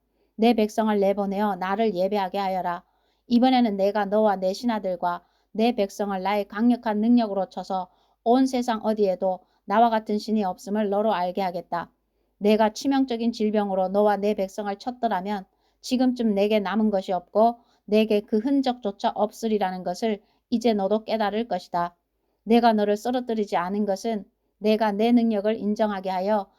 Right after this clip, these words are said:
내 이름이 온 세상에 전파되게 하려는 것이다. 너는 아직도 내 백성을 희생시켜 내 자신을 높이면서 내 백성을 놓아주지 않고 있다.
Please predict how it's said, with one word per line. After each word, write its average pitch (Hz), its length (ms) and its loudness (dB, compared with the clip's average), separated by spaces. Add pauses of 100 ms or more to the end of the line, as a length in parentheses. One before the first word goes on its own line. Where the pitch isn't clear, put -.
(200)
내 208 140 4
이름이 247 380 4
온 226 220 0
세상에 214 420 -4
전파되게 208 600 -2
하려는 196 380 -4
것이다. 185 460 -6 (420)
너는 247 280 6
아직도 247 380 0
내 208 160 2
백성을 208 440 -2
희생시켜 214 720 -2 (260)
내 226 180 2
자신을 220 440 0
높이면서 196 680 -2 (260)
내 220 180 4
백성을 220 440 0
놓아주지 208 460 2
않고 190 300 -4
있다. 180 360 -4